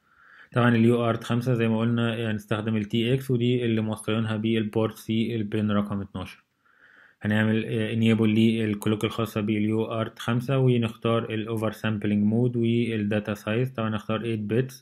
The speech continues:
و one stop bits و one start bit. هنختار هنا one stop bit، ونختار ال three sampling، آه، bit method. وفي الآخر خالص، وده مهم جدًا، إن احنا نختار ال single wire half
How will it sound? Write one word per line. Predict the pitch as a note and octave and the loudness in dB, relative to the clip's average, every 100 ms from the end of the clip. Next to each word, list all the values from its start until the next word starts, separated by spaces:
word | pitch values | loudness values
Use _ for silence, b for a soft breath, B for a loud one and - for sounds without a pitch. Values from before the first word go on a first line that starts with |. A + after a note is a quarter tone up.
| _ B B B B B - | _ B B B B B -2
و | A2+ A2+ A2 A2 | 2 4 4 2
one | A2+ | 0
stop | A2 A2 G#2+ A2+ | 0 -4 -2 0
bits | A2+ A2+ A2+ | 0 0 0
و | A2 A2 G#2 G#2 | 0 2 2 2
one | G#2 | 0
start | G#2 G2 F#2 - G2 | -2 -6 -8 -10 -18
bit. | - - _ _ _ _ - | -18 -20 _ _ _ _ -10
هنختار | G2+ G2+ G#2+ G#2+ | -6 -2 0 0
هنا | A2 G#2+ A2 | 2 2 0
one | |
stop | - G#2+ G#2 | -2 -4 0
bit، | A#2 D3 - b b b b b A#2 | 0 0 -6 b b b b b 0
ونختار | A2+ A2 A2 A2+ A2 A2 | 2 2 0 2 2 0
ال | A#2+ A2 G#2+ G#2+ G#2+ G#2 | 0 0 0 0 -2 -4
three | - G#2+ A2+ A2+ | -4 0 0 0
sampling، | A2 A2 G#2+ A2 A2 A2+ A2+ | 0 -2 0 0 0 -2 -2
آه، | G#2+ G#2 | -4 -2
bit | G#2+ - _ A#2 | -4 -4 _ -4
method. | A#2 A#2+ D#3 D#3+ _ _ _ _ _ _ _ _ _ | -2 -2 -4 -6 _ _ _ _ _ _ _ _ _
وفي | C3+ A#2+ B2 B2 | 4 6 4 2
الآخر | A#2+ B2+ B2 A#2 | 2 2 2 -2
خالص، | - A2+ A#2+ A#2+ | 0 2 4 2
وده | A#2 A2+ | 0 0
مهم | A#2 A2 A#2 | 0 0 0
جدًا، | A2+ A2+ A2 A2+ | 0 0 0 0
إن | G#2+ | 0
احنا | G#2+ A2 | -2 -4
نختار | G#2+ - A2+ A2 | -4 -2 -2 0
ال | G#2+ | -2
single | G#2 A2+ G#2+ G#2 | -2 -2 0 0
wire | G#2 G#2 G#2+ G2+ | 0 0 0 -2
half | G#2 G#2 G#2 | 0 2 2